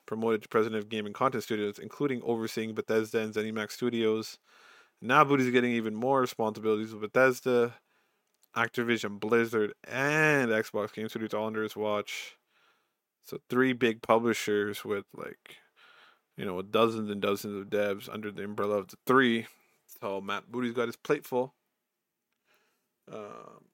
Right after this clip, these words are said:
Microsoft's largely keeping the leadership team of Activision Blizzard in place, with some executive level exceptions. Uh, Chief Communications Officer, uh, Lulu Missouri will leave the company at the end of January, and, uh, Humam, uh, Sakini, Vice Chairman,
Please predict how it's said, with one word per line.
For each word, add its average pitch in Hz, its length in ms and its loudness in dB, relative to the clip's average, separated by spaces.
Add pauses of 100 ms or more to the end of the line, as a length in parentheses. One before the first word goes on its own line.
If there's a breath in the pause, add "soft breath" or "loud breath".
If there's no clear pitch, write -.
(240)
Microsoft's 143 400 4
largely 160 300 4
keeping 143 240 -2
the 127 60 0
leadership 123 380 0
team 120 260 -8
of 110 140 0
Activision 110 260 -8
Blizzard 113 200 -4
in 107 100 -10
place, 156 440 -8
with 110 120 -12
some 110 160 -12
executive 110 380 -6
level 110 240 -6
exceptions. 113 760 -8 (680)
Uh, 95 280 -6
Chief - 280 -8
Communications 110 640 -6
Officer, 104 800 -4
uh, 104 140 -6
Lulu 113 380 -6
Missouri 110 420 -6
will 110 100 -4
leave 110 180 -6
the 113 80 -12
company 117 280 -6
at 107 60 -8
the 113 60 -4
end 107 100 -6
of 104 80 -12
January, 127 680 -6 (420 soft breath)
and, 110 220 -8
uh, 104 240 -6 (100)
Humam, 123 480 -2
uh, 107 240 -6
Sakini, 131 600 -10
Vice 113 260 -2
Chairman, 117 460 -2